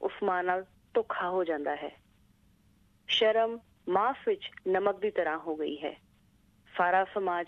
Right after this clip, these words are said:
ਭੁਗਤ ਰਿਹਾ ਹੈ ਤੇ ਸਿਰਫ ਇੱਕ ਮੁੰਡੇ ਦੀ ਚਾਹ ਵਿੱਚ। ਤੇ ਇਸ ਤਰ੍ਹਾਂ ਦੀ ਰਿਫਲੈਕਸ਼ਨਸ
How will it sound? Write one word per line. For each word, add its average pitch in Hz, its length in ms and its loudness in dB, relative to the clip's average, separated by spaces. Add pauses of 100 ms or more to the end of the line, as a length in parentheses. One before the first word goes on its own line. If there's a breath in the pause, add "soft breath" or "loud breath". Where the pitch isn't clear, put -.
(440)
ਭੁਗਤ 185 300 2
ਰਿਹਾ 156 260 0
ਹੈ - 140 -10 (720)
ਤੇ 190 80 0
ਸਿਰਫ 190 300 0 (340)
ਇੱਕ - 180 -6
ਮੁੰਡੇ 185 320 0
ਦੀ 208 180 -6
ਚਾਹ 190 200 -2
ਵਿੱਚ। - 320 -12 (1040)
ਤੇ 240 160 0 (280)
ਇਸ 302 200 2 (140)
ਤਰ੍ਹਾਂ 262 280 6
ਦੀ 247 140 2
ਰਿਫਲੈਕਸ਼ਨਸ 208 600 0